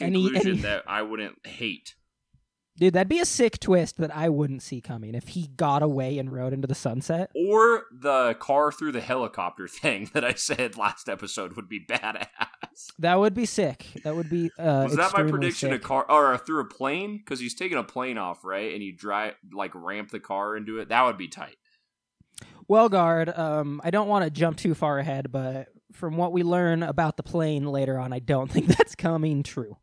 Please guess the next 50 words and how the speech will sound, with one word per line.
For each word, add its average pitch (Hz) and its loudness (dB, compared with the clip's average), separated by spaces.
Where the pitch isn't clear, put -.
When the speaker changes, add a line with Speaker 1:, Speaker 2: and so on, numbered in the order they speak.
Speaker 2:
Oh, 78 -10
shit. - -16
What 101 -10
do - -8
we 190 -6
learn? 175 -8
Speaker 1:
So, 151 6
well, 240 6
first, 294 0
before 226 6
that, 123 -2
Speaker 2:
Mm-hmm. 120 -6
Speaker 1:
we're 226 4
in 226 -2
the 220 -4
cars. 127 -2
Speaker 2:
Are - -8
you 117 -8
talking 170 -4
Speaker 1:
We're 165 2
Speaker 2:
about 190 2
Speaker 1:
with 220 4
Speaker 2:
this 185 -2
Speaker 1:
Roman. 190 6
Speaker 2:
five 190 2
minutes? 180 -4
Speaker 1:
Yes. 170 -6
<laughs> 302 -10
Speaker 2:
Hmm, - -20
okay. 85 -12
I'm 92 -16
intrigued 226 -2
Speaker 1:
<laughs> - -
Speaker 2:
to 311 -6
see - -10
what 101 -8
you're 92 -10
gonna 90 -12
say 110 -10
about 78 -14
that. 82 -16
Speaker 1:
We're 254 4
in 254 2
the 254 -2
cars 190 2
with 180 -2
Roman 151 0
and 147 -2
Brian. 107 -14
They're 202 6